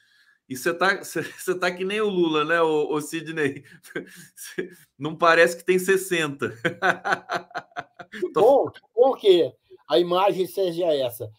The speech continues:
Speaker 2: Mas, é, é, você, é, essa foto, eu gosto dessa foto porque ela é um momento típico em que nós estamos ali fazendo a nossa comidinha, tem um caldeirão.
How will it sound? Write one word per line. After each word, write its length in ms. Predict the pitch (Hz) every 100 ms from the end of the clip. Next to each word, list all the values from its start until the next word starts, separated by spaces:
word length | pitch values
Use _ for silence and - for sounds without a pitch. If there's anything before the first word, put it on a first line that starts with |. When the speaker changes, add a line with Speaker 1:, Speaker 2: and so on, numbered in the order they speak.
| _ _
Speaker 2:
Mas, 420 | 135 190 214 190 -
é, 500 | 175 202 208 185 196
é, 60 |
você, 260 | 185 196 160
é, 640 | - 190 247 226 139 101 -
essa 320 | 208 214 254
foto, 400 | - 190 190 -
eu 200 | - 220
gosto 500 | 240 247 269 - 202
dessa 320 | 175 175 185
foto 380 | 170 202 226 240 _ _ _ _ _ _
porque 280 | 214 214 214 220 220 -
ela 440 | 190 196 202 202
é 460 | 196 202 196 185 180 _ _ _ _ _ _ _ -
um 100 | 277
momento 720 | 285 240 202 233 254 339 302 _ _ _ _ _ _ _
típico 680 | - 359 - 190 - 127 110 _ _ -
em 100 | 175
que 180 | - 240
nós 220 | 240 208
estamos 320 | - 214 190
ali 480 | 175 165 165 208 254 _ _ -
fazendo 420 | 170 147 160 147
a 60 | 143
nossa 300 | 175 208 185
comidinha, 520 | 170 147 143 147 208
tem 140 | 214 156
um 100 | 135
caldeirão. 720 | 147 151 147 160 147 104